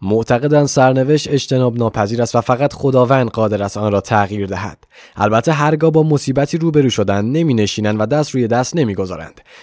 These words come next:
برای اینکه مطلب را روشن کنم ماجرای تندباد سوزنده‌ای را برایتان تعریف می‌کنم که خودم هم در صحرا شاهدش بودم.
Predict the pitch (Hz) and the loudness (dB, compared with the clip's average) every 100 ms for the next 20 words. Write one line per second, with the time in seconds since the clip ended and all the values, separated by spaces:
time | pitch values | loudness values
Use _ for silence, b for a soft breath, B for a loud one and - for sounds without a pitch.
0 | B 107 120 143 160 151 135 151 156 180 | B 2 2 0 0 0 0 -2 0 0
1 | 170 160 156 131 127 139 147 135 120 131 | 2 2 2 2 2 2 2 2 2 0
2 | 139 - 135 120 135 151 143 151 131 110 | 0 -2 -2 0 0 0 -4 -2 0 2
3 | 113 135 123 101 113 135 127 110 98 135 | 2 0 0 0 -2 -2 -2 -2 -2 -4
4 | - 123 98 95 95 - B B 185 185 | -6 -2 -2 -2 -6 -10 B B -2 0
5 | 180 165 156 139 120 123 127 160 160 165 | 0 2 0 2 0 2 0 0 0 2
6 | 151 120 95 - 95 76 | 2 0 -2 -4 -10 -12